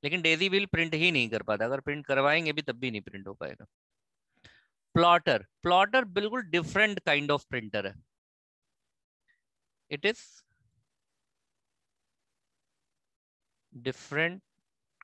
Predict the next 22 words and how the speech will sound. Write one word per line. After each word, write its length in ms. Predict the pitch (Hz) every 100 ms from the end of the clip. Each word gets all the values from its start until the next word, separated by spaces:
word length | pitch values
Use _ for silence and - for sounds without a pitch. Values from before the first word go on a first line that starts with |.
| _
kind 360 | 131 135 139 - 123
of 240 | 143 -
printer, 340 | - 98 92 - - _ _ _ _ _ _ _ _ _ _ _ _ _ _
क्योंकि 460 | 175 180 226 233 - _ _
इस 160 | 208 226
printer 460 | - 180 175 190 185
से 160 | 196 196
हम 240 | 196 185 135
bill 420 | 160 175 175 170 - _ _ -
या 120 | 147 -
project 720 | 151 151 147 160 160 156 _ - _ _ _
या 100 | 147 -
admit 380 | 143 143 151 160 -
card 340 | 147 151 151
या 120 | 143 139
railway 360 | 143 139 151
reservation 520 | 156 147 143 143 156 147
नहीं 240 | 143 175
निकालते 480 | 156 123 113 107 107
हैं, 200 | 113 147 226 _ _ _ _ _ _ _ _ _ _ _ _ _ _ _ _ _ _ _ _ _ _ _ _ _ _ _ _ _ _ _ _ _ _ _
इससे 340 | 165 - 214 220
हम 320 | 190 202